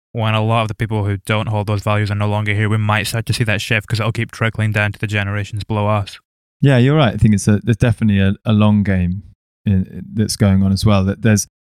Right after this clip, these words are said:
Speaker 2: that the attitude shift that's happened will hopefully, uh, play out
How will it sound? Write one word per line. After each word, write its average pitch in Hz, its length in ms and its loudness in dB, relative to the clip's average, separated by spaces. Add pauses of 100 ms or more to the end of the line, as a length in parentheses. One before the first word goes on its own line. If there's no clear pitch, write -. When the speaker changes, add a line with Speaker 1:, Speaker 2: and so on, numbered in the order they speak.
Speaker 2:
that 117 160 0
the 120 140 6
attitude 117 520 0
shift - 340 -4
that's - 160 -6
happened 95 360 4
will 95 100 4
hopefully, 92 600 0
uh, 95 200 0
play 98 340 0
out 92 260 -2